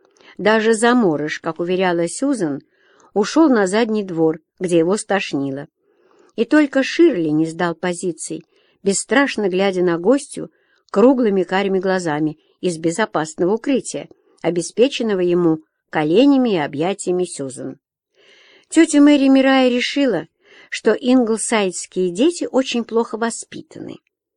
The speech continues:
Но чего же еще ожидать, если у них мать, которая пишет для газет, отец, который считает их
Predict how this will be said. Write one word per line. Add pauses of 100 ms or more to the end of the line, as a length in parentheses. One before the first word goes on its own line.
(400)
Но
чего
же
еще
ожидать, (520)
если
у
них
мать, (240)
которая
пишет
для
газет, (380)
отец,
который
считает
их